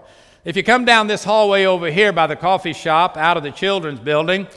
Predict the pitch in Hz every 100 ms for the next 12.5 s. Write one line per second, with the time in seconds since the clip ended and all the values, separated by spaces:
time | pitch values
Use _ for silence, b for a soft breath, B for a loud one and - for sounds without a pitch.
0 | B B 151 202 226 196 202 202 165 226
1 | 208 - 127 123 - 117 104 175 175 -
2 | 175 131 135 147 220 - 226 226 208 226
3 | 226 - 127 - _ b b b 202 254
4 | - 190 190 170 180 190 208 233 269 -
5 | 120 87 - b - 185 190 180 180 175
6 | 196 160 180 180 202 190 190 190 226 233
7 | - 120 95 b b - 143 151 180 -
8 | 214 247 202 135 175 143 202 262 - 170
9 | 156 156 139 156 156 160 175 208 202 B
10 | B 160 202 175 143 196 233 220 - 190
11 | 180 - 202 247 214 175 196 220 214 233
12 | 226 - 269 190 92